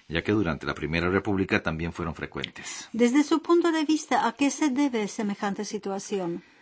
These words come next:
Speaker 1: Sin duda, una de las razones es que el sistema político checo funciona de tal forma que difícilmente ha podido gobernar un partido como mayoritario.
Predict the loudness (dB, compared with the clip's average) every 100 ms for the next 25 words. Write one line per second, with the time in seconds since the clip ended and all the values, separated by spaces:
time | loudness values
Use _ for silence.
0 | -20 -4 0 6 10 12 12 10 10 10
1 | 8 6 2 2 4 6 4 4 0 4
2 | 2 2 -2 2 4 4 2 2 2 2
3 | 2 0 0 -4 -4 -4 -2 0 2 2
4 | 2 -2 -2 -2 0 2 4 4 2 0
5 | -20 -20 0 4 4 4 2 2 2 4
6 | 4 2 2 2 4 4 6 4 6 6
7 | 6 6 6 4 4 0 -2 2 2 2
8 | 2 4 6 4 0 -20 -6 -2 0 0
9 | 0 0 0 6 6 6 4